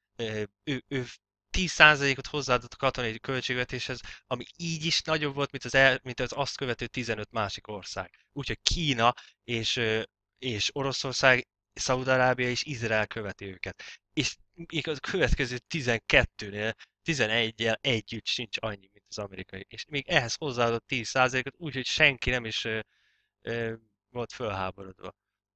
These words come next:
Bármit megtehet egy bolond. Lerombolja az egész, ö, dolgot, ami van. És, ö,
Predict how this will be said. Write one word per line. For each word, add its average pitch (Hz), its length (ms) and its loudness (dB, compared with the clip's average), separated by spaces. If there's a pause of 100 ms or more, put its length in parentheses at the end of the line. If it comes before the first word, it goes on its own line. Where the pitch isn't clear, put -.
Bármit 190 420 10
megtehet 131 380 2
egy 107 120 -2
bolond. 98 300 -4 (480)
Lerombolja 131 800 2
az 101 200 -4
egész, 104 680 -4
ö, 101 280 -4 (680)
dolgot, 98 440 -8
ami 95 160 -12
van. 90 260 -18 (3250)
És, 101 460 -6
ö, 98 320 -4